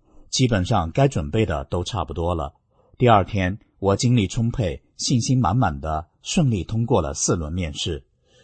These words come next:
我知道这一切都是师父的加持，当我在修炼上精进做好的时候，师父都会帮助弟子。这件事情过后，再去参与拍摄时，我太太给我的阻力也没有那么大了。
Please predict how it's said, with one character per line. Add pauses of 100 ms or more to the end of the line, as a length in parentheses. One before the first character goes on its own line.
(140)
我
知
道 (220)
这
一
切
都
是
师
父
的
加
持， (460)
当
我
在
修
炼
上
精
进
做
好
的
时
候， (240)
师
父
都
会
帮
助
弟
子。 (720)
这
件
事
情
过
后， (200)
再
去
参
与
拍
摄
时， (320)
我
太
太
给
我
的
阻
力
也
没
有
那
么
大
了。